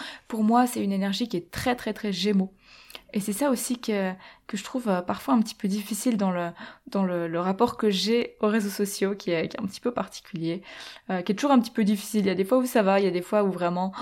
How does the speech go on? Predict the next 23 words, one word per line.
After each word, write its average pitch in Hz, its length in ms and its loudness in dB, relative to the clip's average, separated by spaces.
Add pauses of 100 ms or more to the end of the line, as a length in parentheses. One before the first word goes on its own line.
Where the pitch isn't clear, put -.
<gasps> 220 160 -10
ça 196 200 -2
me, 170 340 -4 (580)
ça - 200 -2
me 202 120 6
saoule, 226 380 0
pour 208 200 0
utiliser 202 380 2
les 202 100 4
bons 190 160 0
mots, 190 180 4
ça 202 180 0
me 180 80 -2
saoule 226 260 2
vraiment 196 360 4
de, 160 440 0
d'aller 175 280 0
sur 185 160 -4
Instagram, 175 540 -2
euh, 160 140 -6 (600)
et, 185 400 0
et 175 40 -2
de, 170 300 -2